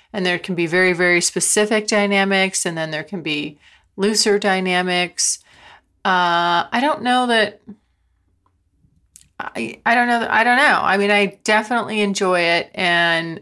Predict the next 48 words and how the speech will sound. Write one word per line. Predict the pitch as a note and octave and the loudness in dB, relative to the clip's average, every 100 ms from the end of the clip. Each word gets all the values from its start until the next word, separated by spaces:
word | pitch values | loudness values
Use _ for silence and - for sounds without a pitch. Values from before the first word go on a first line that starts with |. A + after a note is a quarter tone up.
| _ | _
um, | - - - - - - _ - | -2 -2 -2 -6 -10 -16 _ -6
I, | B2+ | -4
do | G3+ G#3+ | 0 2
I, | G3 | 2
would | G3+ G#3+ | 2 2
I | G#3 | 2
live, | G3+ G#3+ G#3 - | 2 2 0 -6
would | A3 A3 | -2 2
I, | G#3 G#3 _ _ | 2 0 _ _
am | - G#3+ | -2 2
I | G3+ A3+ G#3+ - | 4 2 -2 -14
the | G#3 - | -16 -4
type | B3 A3 | -4 -2
of | |
person | A3+ A3 | -6 -4
that's | G#3+ G#3 | -4 -2
gonna | G#3 G3 | -4 -2
live | F#3+ | -2
twenty-four | - G3+ G3 F#3+ | -2 -4 -2 -2
seven | G3 E3+ F#3+ | 0 0 0
in | F#3+ | 0
that | G3 | 2
role? | G3+ G3+ G3+ | 2 0 0
No, | F#3+ D#3 D#3 - _ - | -4 -4 -4 -8 _ -14
no, | G3+ | -12
I | |
don't | - - | -10 -12
think | F#3+ | -14
so. | - - F#3+ _ - - - - _ - | -12 -12 -14 _ -20 -20 -20 -20 _ -2
I | G#3+ | -2
can | G#3+ F#3+ - | 0 -6 -2
definitely | A3 G#3+ G3 F#3 | -2 -2 -6 -8
do | D#3+ | -8
it | |
in | D#3+ | -6
the | |
bedroom. | E3+ E3 - - - G3 _ _ - | -2 -2 -2 -10 -10 -16 _ _ -8
Uh, | F3 E3+ - - - | -6 -4 -6 -8 -10
it's | G3 - | -8 -8
very, | E3 F3+ F3 E3 D#3 E3 G#3+ _ _ _ _ _ _ _ - | -2 2 2 2 0 -2 -16 _ _ _ _ _ _ _ -14
it's | - | -8
very | F#3 G3 F#3 | 0 2 2
fun, | - F3 E3 E3 | 0 0 0 0
very | F3 F3 | 0 0
fulfilling, | G#3 E3+ - E3 D#3+ D#3+ E3 | -2 -8 -2 0 2 0 -6
very | D#3 E3+ F3 F3 | 0 2 4 2
erotic, | F#3 D3 D#3+ D#3 D#3+ D#3+ - | 0 -2 2 2 2 -2 -4
very, | E3 F3 F3 E3+ E3 D#3+ | -4 0 0 0 -2 -4